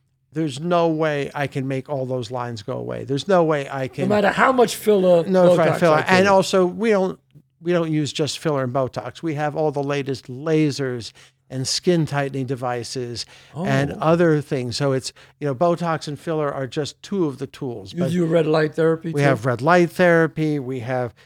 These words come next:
Speaker 1: lasers to get rid of brown spots. We have lasers for wrinkles. We have lasers to enhance your
Speaker 2: Really?
Speaker 1: skin texture, tone,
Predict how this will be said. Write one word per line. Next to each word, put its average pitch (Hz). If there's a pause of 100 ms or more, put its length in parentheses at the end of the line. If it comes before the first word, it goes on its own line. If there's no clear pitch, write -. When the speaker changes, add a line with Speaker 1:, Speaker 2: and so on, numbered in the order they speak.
(220)
Speaker 1:
lasers 139
to 127
get 123
rid 127
of 117
brown 160
spots. -
We 135
have 120
lasers 123
for 135
wrinkles. 127
We 131
have 120
lasers 123 (380)
to 143
enhance 131
your -
Speaker 2:
Really? 107
Speaker 1:
skin 135
texture, -
tone, 143